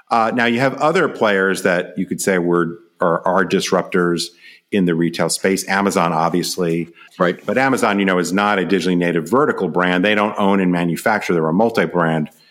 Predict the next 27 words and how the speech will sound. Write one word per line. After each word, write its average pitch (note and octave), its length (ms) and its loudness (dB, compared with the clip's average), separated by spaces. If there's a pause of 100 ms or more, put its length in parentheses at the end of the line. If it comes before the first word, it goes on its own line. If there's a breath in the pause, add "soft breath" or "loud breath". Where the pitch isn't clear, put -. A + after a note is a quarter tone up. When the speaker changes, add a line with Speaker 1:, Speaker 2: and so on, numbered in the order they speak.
(160 soft breath)
Speaker 1:
retailer, F2 640 0
as F2 240 0
is E2 640 0
Wayfair. F2 560 -2 (220 soft breath)
There G#2 100 -2
are - 80 -4
others, G#2 380 -2
right? E2 260 -2
Speaker 2:
Yeah. F#2 80 0
Speaker 1:
So, G2+ 500 0 (320 loud breath)
uh, G#2+ 360 0
and C3 160 2
then, C#3 400 0
you D3+ 80 0
know, F#2 160 2
there G2+ 160 2
are G2+ 160 2
other A2+ 180 2
kind G2+ 340 0
of F2 200 -2
disruptive F#2 840 -2 (200)
consumer G2 420 0
brands, F2 400 0
I E2 120 0
guess, E2+ 460 -2
from E2 580 -4 (220)
Uber, G2 760 0